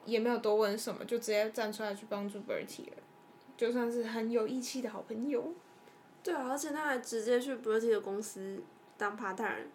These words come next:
Speaker 2: 我觉得超猛的。
Speaker 1: <laughs> 我也觉得，就是一个超级超级两肋插刀的朋友。<laughs> 如果是我，我应该也会蛮希望会拥有像 Tuka 一样的朋友吧，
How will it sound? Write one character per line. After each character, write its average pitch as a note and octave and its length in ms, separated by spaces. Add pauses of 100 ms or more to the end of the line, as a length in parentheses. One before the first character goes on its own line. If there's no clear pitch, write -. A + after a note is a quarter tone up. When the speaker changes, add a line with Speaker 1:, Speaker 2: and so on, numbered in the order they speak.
Speaker 2:
我 A3 100
觉 G3+ 160
得 G3+ 140
超 A#3 240
猛 G#3+ 240
的。 G#3 160
Speaker 1:
<laughs> - 480
我 G#4 200
也 C4+ 260
觉 A#3 240
得， A#3+ 240 (520)
就 E4 160
是 E4+ 160
一 D4+ 120
个 C#4 180 (140)
超 D4 360
级 B3 300
超 C4 320
级 A#3 300
两 A3 240
肋 B3+ 180
插 A#3+ 300
刀 A#3 260
的 G#3+ 120
朋 G#3 260
友。 A3+ 260
<laughs> - 1500
如 C#4+ 180
果 C#4 160
是 D#4 160
我， A3 280
我 G#3 100
应 A#3+ 160
该 C4 160
也 G#3+ 100
会 B3 140
蛮 A3 240
希 - 760
望 A#3+ 360
会 B3 200
拥 G#3+ 260
有 G#3+ 200
像 A#3 200
Tuka A3 400
一 G3+ 60
样 G#3+ 140
的 F#3+ 80
朋 F3+ 320
友 F2 260
吧， - 180